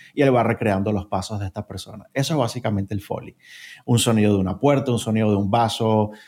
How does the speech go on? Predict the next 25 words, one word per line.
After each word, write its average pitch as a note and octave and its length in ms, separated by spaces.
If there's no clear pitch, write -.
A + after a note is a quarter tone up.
eh, G#2 520
no G#2 120
sé, - 120
el F#2+ 120
sonido A2 360
de A#2 60
una A2 200
jarra A2 320
virtiendo G#2+ 440
agua G#2 200
en G#2+ 40
un G#2 140
vaso. A#2 400
Este A#2+ 240
tipo C3 260
de A2 80
cosas A2+ 420
es G2+ 140
lo G#2+ 80
que G#2 140
se G#2 100
hace G2 160
en G#2+ 80
el G#2 80
Foley. - 320